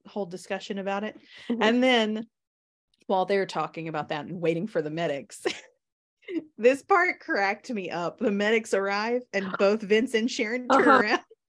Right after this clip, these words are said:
Speaker 2: And Sharon
Speaker 1: Vince
Speaker 2: is
Speaker 1: is
Speaker 2: still,
Speaker 1: like,
Speaker 2: like,
Speaker 1: "Where were you guys?"
Speaker 2: and it's the Sharon being, like, the groggy kind of drunk, like, and just, like, the "Shame on you," and, like, "Shame,
Speaker 1: She's,
Speaker 2: shame."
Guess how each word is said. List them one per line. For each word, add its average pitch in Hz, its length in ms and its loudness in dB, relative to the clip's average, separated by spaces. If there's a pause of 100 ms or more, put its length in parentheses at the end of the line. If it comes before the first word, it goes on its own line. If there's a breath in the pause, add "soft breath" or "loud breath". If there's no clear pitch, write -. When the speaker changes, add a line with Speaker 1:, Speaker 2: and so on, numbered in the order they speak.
(1080 loud breath)
Speaker 2:
And 285 160 10
Sharon 320 240 6
Speaker 1:
Vince 523 120 10
Speaker 2:
is 480 60 10
Speaker 1:
is 427 60 -2
Speaker 2:
still, 277 200 8
Speaker 1:
like, 285 100 6
Speaker 2:
like, 415 60 6
Speaker 1:
"Where 508 280 8
were 587 240 6
you 494 200 8
guys?" 302 560 2 (160)
Speaker 2:
and 269 140 6
it's 285 240 2
the 277 100 6
Sharon 294 340 4
being, 330 260 8
like, 240 180 2
the 233 80 8
groggy 226 400 4
kind 233 320 0
of 233 140 -2
drunk, 190 280 -6
like, 254 260 -2
and 240 160 0
just, 226 180 -4
like, 233 160 -2
the 220 100 4
"Shame 240 460 4
on 208 180 0
you," 208 300 -6 (100)
and, 214 160 0
like, 202 160 0
"Shame, 247 340 6
Speaker 1:
She's, 262 100 0
Speaker 2:
shame." 220 440 4